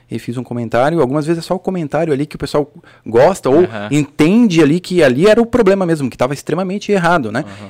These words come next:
Speaker 1: E na verdade a página não é pra ferrar ninguém.
Speaker 2: Sim.
Speaker 1: Na verdade a página é pra gente conscientizar, pra gente
Speaker 2: Uhum.
Speaker 1: falar que a gente precisa, é, pensar não só em nó-, ah, pensar no-, não só em nós mesmos, e pensar nos outros, né?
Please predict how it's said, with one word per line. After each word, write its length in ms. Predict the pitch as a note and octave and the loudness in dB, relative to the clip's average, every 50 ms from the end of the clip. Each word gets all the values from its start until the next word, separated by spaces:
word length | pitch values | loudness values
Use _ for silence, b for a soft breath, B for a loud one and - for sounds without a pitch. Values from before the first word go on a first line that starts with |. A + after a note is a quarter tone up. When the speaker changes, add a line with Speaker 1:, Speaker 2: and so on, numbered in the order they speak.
| - | -8
Speaker 1:
E 40 | - | -6
na 100 | C3+ D3+ | -4 -2
verdade 280 | D3 D3+ D3+ E3+ - G3 | -2 0 0 0 -2 -2
a 40 | - | -4
página 300 | - F3+ G3+ G3 G#3 G#3 | -4 -4 -4 -6 -6 -6
não 220 | G#3 G3 F3 F3 | -6 -6 -4 -4
é 80 | G3+ A3+ | -4 -4
pra 220 | - - E3 C#3+ | -4 -4 -6 -6
ferrar 600 | - - - - - - - - C3 A2+ C3+ C3 | -6 -10 -16 -20 -20 -10 -6 -4 -4 -2 -2 -4
ninguém. 320 | A#2+ A2+ A2 G#2 G#2 G2 F#2 | -4 -6 -10 -10 -10 -12 -14
Speaker 2:
Sim. 300 | - - - G2+ G2 F#2+ - | -16 -18 -16 -16 -16 -14 -12
Speaker 1:
Na 80 | - A2 | -10 -8
verdade 300 | A2+ G#2+ A2+ C#3 D#3+ F3+ | -6 -6 -6 -4 -4 -6
a 60 | E3 | -6
página 440 | - C#3+ C3 D#3+ F3 F3+ F#3 E3+ - B B B B | -2 -2 -2 -2 -2 -4 -6 -8 -10 B B B B
é 60 | - | -12
pra 140 | - - D#3 | -10 -8 -8
gente 220 | D3 E3+ E3+ - | -8 -10 -12 -12
conscientizar, 800 | - - F3+ F#3 - - - G3 F#3+ - G#3+ G3 F3+ F3+ E3 D#3+ - _ b b b | -12 -12 -12 -12 -12 -12 -14 -14 -12 -12 -12 -8 -6 -6 -6 -6 -8 _ b b b
pra 100 | - A#2+ | -8 -6
gente 220 | A#2+ C#3+ D3 - D#3 | -6 -6 -6 -8 -12
Speaker 2:
Uhum. 40 | |
Speaker 1:
falar 360 | - - - D#3+ D3 D3 E3 F3 | -8 -4 -2 0 0 0 -2 -4
que 100 | - F3+ | -6 -8
a 40 | |
gente 180 | C#3 D#3+ D3+ - | -8 -10 -10 -10
precisa, 500 | - - B2 - - D#3 D3 B2 B2+ A#2+ B B B B B | -12 -12 -12 -8 -6 -4 -4 -4 -4 -6 B B B B B
é, 80 | B C3 | B -12
pensar 440 | - _ _ - F#3 F3 - G3+ G#3+ | -12 _ _ -6 -6 -4 -4 -4 -6
não 180 | G3+ F#3+ E3 | -6 -6 -10
só 260 | - - - D3+ C#3+ C3+ - - | -8 -8 -6 -6 -6 -6 -8 -8
em 80 | C3 | -8
nó-, 240 | B2+ B2+ A#2+ A2+ A2 - | -8 -6 -6 -6 -6 -4
ah, 220 | A2+ A2 A2 G#2+ | -4 -4 -4 -4
pensar 240 | - - - - B2+ | -6 -8 -8 -8 -10
no-, 160 | B2 A#2+ - G#2+ - - - C3 | -10 -10 -12 -14 -16 -18 -14 -10
não 240 | A#2+ A#2 C3+ D#3+ D3+ | -6 -4 -4 -4 -4
só 180 | - D#3 D3 | -2 -4 -4
em 60 | C3+ | -2
nós 240 | C3 C3 C3 C3+ A#2 | 0 0 0 0 0
mesmos, 420 | B2 B2 B2 B2 G#2+ G2 G#2+ - - | -2 -2 -2 -2 -4 -6 -10 -14 -10
e 40 | |
pensar 220 | D#3+ G3 F3+ - G#3+ | -8 -8 -6 -6 -4
nos 160 | A3 G3+ D#3 | -4 -2 0
outros, 320 | F#3 A#3+ A#3 - C3 A2+ | 0 0 -2 -2 -6 -8
né? 140 | G2+ G#2+ - | -8 -10 -12